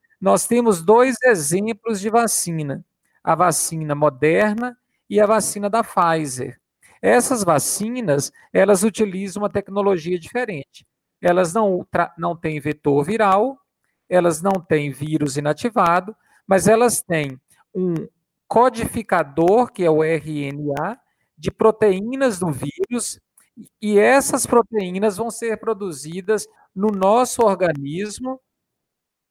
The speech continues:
e vão ser capazes de induzir a produção de anticorpos. Todas as, essas vacinas que eu mencionei, elas são capazes de induzir a produção de anticorpos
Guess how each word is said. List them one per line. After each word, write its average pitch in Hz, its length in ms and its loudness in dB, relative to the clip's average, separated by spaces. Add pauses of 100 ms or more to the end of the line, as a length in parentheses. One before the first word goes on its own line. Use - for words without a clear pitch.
(460)
e 185 100 -4
vão 196 180 2
ser 208 220 2
capazes 185 560 0
de 190 100 -6
induzir 175 480 -2
a 185 60 4
produção 175 560 0
de 170 80 -4
anticorpos. - 920 -2 (1400)
Todas 269 440 2
as, 196 280 2 (200)
essas 165 400 0
vacinas 156 680 -2
que 156 60 -4
eu 147 40 0
mencionei, 139 840 -4 (300)
elas 185 220 2
são 254 260 0
capazes 170 960 -2
de 151 220 -8
induzir 202 680 -2
a 226 60 2
produção 170 640 0
de 147 80 0
anticorpos 160 1000 0